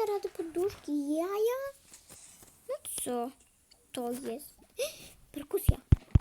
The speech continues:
Daję radę. Kosz do gry. Okej,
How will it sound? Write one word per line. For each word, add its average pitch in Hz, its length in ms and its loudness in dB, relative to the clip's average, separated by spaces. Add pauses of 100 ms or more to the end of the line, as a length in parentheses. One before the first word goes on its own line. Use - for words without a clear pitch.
(1600)
Daję 220 320 -4
radę. 247 300 -8 (680)
Kosz - 600 6 (720)
do 247 120 -4
gry. 294 340 -2 (1500)
Okej, 285 480 -6